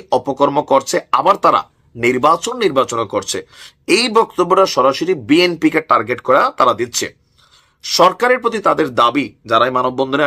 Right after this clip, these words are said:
আসছে, যে তাদের দাবি, এনসিপির দাবি, বৈষম্য বিরোধীর দাবি, এগুলো এক দাবি, এগুলো এনসিপির বিভিন্ন শাখা প্রশাখা, এটা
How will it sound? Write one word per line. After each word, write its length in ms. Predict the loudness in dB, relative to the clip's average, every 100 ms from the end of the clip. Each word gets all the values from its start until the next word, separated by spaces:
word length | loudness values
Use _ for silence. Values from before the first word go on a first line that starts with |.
| 0
আসছে, 220 | 0 -2 -2 _ _ _ _ _ _ _ _ _ -16
যে 240 | -2 0 0 -4 _ _ _ _ _ _ _ -8 -2 2
তাদের 240 | 2 0
দাবি, 240 | 0 0 2 0
এনসিপির 420 | -2 -4 0 0 0
দাবি, 160 | 0 -2
বৈষম্য 420 | -2 -4 -6 -6 0
বিরোধীর 320 | 0 2 0
দাবি, 260 | 2 0 0 -2
এগুলো 160 | 0
এক 180 | 0 0 0
দাবি, 220 | 0 0 -6 -8 -6
এগুলো 160 | -2
এনসিপির 460 | 0 -2 -4 -2 0
বিভিন্ন 220 | 0 -2 -4
শাখা 320 | -2 -2 0
প্রশাখা, 380 | 0 0 -2 -2 -4 -8 _ -6
এটা 100 | -2